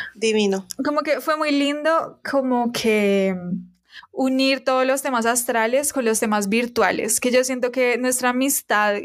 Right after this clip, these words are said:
Speaker 2: en los últimos años de carrera también fue muy así, como que de unir las cosas astrales con las cosas virtuales,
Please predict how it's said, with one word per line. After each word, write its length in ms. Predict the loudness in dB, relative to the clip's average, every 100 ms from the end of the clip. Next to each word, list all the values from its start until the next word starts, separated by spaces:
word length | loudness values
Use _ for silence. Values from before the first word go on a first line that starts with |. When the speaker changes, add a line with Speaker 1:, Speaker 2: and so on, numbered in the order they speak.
| -4
Speaker 2:
en 160 | 0 2
los 380 | 2 0 -2 -6 -16 -12 -2
últimos 400 | -2 0 0 0
años 220 | 2 2
de 100 | 0
carrera 420 | 0 0 2 2
también 340 | 0 0 0 0
fue 140 | 0
muy 180 | 0 2
así, 300 | 0 0 0
como 200 | 0 -2
que 240 | 0 0 0
de 180 | 0 0
unir 300 | 0 0 0
las 160 | 0
cosas 260 | 0 0 2
astrales 580 | 0 0 0 0 0 -2
con 180 | -2 0
las 140 | 0
cosas 260 | 0 0 0
virtuales, 680 | -2 -2 0 0 0 -2 -4